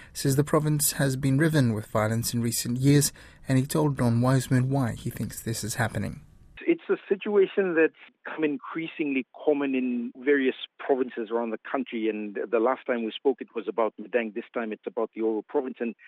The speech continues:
Speaker 2: it's, uh, basically a collection of issues, and one of them is the large number of youth that are being chucked out of the education system, ending up in the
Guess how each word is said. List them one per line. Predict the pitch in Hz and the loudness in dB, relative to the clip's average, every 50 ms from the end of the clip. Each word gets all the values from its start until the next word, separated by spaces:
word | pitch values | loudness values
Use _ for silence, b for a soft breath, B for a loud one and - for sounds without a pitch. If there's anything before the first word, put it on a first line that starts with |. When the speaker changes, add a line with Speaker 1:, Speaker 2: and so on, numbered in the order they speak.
| B B B B B B B B B | B B B B B B B B B
Speaker 2:
it's, | 165 160 156 - - - - _ _ _ 165 151 _ _ - | 0 0 0 -2 -10 -20 -20 _ _ _ _ -20 _ _ -10
uh, | 143 143 - _ 135 120 | -10 -10 -10 _ -4 0
basically | 165 165 160 - 156 - 151 | 0 0 0 -2 -4 0 0
a | 139 | 0
collection | - - - - 139 139 151 - - - 160 | 0 -2 -4 -4 0 0 0 0 0 0 0
of | 139 117 104 | 0 0 0
issues, | 120 117 - - 117 113 110 101 | -2 -4 -4 -4 -6 -6 -4 -4
and | 117 117 117 113 107 104 | -4 -6 -6 -6 -6 -4
one | 123 147 175 | -2 0 0
of | 185 156 123 113 | 0 0 -2 -2
them | 135 127 127 | -4 -2 -2
is | 127 123 113 107 _ - | -2 -4 -6 -8 _ -2
the | 135 123 120 117 113 113 120 | 0 0 2 2 0 0 -2
large | - 117 110 113 113 120 131 135 147 143 131 120 - - - - | -4 -6 -8 -6 -4 -2 0 2 0 0 -2 -6 -20 -20 -18 -12
number | - 131 120 135 135 135 117 123 123 120 120 | -8 -6 -4 -4 -4 -4 -2 -2 -2 0 0
of | 117 113 104 _ - | -2 -4 -8 _ -16
youth | 113 110 113 127 135 127 _ _ - | -16 -12 -8 -8 -8 -8 _ _ -4
that | 123 113 | -4 -2
are | 117 113 107 107 107 107 104 101 107 - - _ - - | 0 0 0 0 0 0 -2 -2 -4 -6 -12 _ -16 -10
being | 113 123 120 113 - - | -8 -8 -8 -8 -6 -4
chucked | - 143 - - | -4 -4 -2 -2
out | 156 139 131 | -2 -2 -2
of | 120 107 | -2 -4
the | 117 113 | -4 -4
education | 110 104 107 - 113 104 - 110 - | -4 -6 -8 -8 -8 -8 -8 -12 -14
system, | - 107 - - 120 110 117 - | -14 -12 -8 -6 -6 -6 -6 -4
ending | 131 135 135 127 127 117 120 | -4 -4 -2 -2 -4 -4 -4
up | 117 - _ - | -6 -6 _ -8
in | 123 117 117 | -8 -6 -6
the | 107 | -6